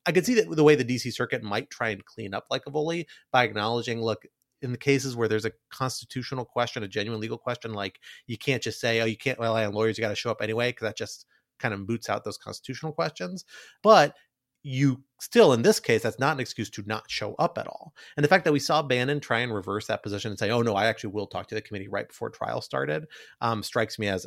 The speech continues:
as an effort to try and clean that up maybe a little bit for appeal or, or realizing that they needed that legal argument to say,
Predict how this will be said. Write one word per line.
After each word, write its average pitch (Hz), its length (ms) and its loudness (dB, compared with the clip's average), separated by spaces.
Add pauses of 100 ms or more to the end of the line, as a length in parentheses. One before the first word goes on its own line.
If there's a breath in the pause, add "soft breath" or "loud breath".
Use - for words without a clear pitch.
as 107 140 -2
an 98 100 -4
effort 101 300 -8
to 104 60 -18
try 107 200 -4
and 98 180 -8
clean 101 280 -8
that 98 100 -2
up 101 160 -4
maybe 107 220 -6
a 104 40 0
little 101 180 -6
bit 110 180 -6
for 107 140 -6
appeal 110 340 -4
or, 101 200 -4
or 110 120 -4
realizing 104 440 -4
that 98 100 -10
they 101 80 -6
needed 104 260 -8
that 101 140 -4
legal 110 220 -6
argument 101 340 -4
to 101 60 -10
say, 101 280 -10